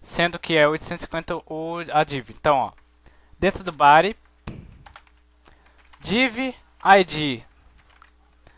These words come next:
box, vai ser box.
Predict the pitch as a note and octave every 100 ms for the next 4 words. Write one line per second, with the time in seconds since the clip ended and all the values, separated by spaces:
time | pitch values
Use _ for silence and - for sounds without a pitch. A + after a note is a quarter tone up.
0 | _ _ _ - C#3 F#3+ F3 - - -
1 | - - _ _ _ _ _ _ _ _
2 | - _ C3+ D#3 F#3+ F3+ C3 G#2 - -